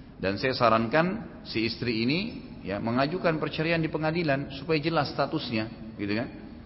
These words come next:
Dan jangan tinggal serumah lagi. Ya, karena dengan serumah seperti ini kemudian ada kewajiban yang terbengkalai tanpa udzur syar'i ya. Lain kalau si suami sudah tidak bisa memang melayani biologis istrinya, ada penyakit, ada masalah, itu udzur syar'i lain, berbeda.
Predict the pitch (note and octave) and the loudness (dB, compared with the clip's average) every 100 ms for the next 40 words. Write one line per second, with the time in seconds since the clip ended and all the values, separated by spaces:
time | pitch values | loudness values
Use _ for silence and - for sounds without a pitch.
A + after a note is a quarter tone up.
0 | - - - E2+ A2 G#2+ A2+ D#3 F3 F3 | -18 -18 -4 2 4 4 2 2 0 2
1 | E3+ E3 E3 E3+ E3+ F3+ G#3+ E3+ F3+ - | 2 2 0 0 2 4 4 2 -4 -6
2 | - - - - - F2+ F2+ A2 B2 A#2+ | -12 -16 -18 -16 -10 -6 -2 2 4 4
3 | A#2+ A#2 C3+ C#3 B2+ B2 A2+ A2+ A#2 D3+ | 0 0 0 0 0 -2 -2 -2 0 0
4 | D#3+ A#2+ A#2 A#2 A2+ A2+ G#2+ A2 C#3+ C#3 | 0 0 0 0 0 0 0 2 0 2
5 | A#2+ G#2 G#2 G#2 G#2 A2 A2 G2+ A#2+ D#3 | 2 0 0 0 4 4 4 2 2 4
6 | E3+ E3 D#3 C3+ B2 - D3 C3+ G2+ G2+ | 4 6 6 4 2 4 4 4 2 0
7 | - - - - - D#3 E3 D3 B2+ A#2 | -4 -14 -16 -6 2 2 4 2 2 0
8 | - A#2+ B2 B2 G#2 F#2+ F#2 G2 G2+ G#2+ | 2 4 4 2 0 0 0 -2 -2 -2
9 | G#2 G2+ F#2 F2+ F#2+ F#2+ F#2 F2 F2 F2+ | -2 -2 -2 -2 -2 0 0 0 0 -2
10 | E2+ E2 - G2+ G2 F#2 E2+ E2+ F#2 G2+ | -4 -8 -2 0 0 0 -2 -4 -2 0
11 | G#2 G#2 G2 F2 F2 F2 A#2 B2+ F#3+ F#3 | 2 0 -4 -2 0 0 0 0 0 0
12 | C3+ A#2 C3+ B2+ F#2+ G#2 A#2+ F#2 E2+ F#2 | 2 2 2 2 2 2 2 2 -2 2
13 | A2+ E2+ | 2 0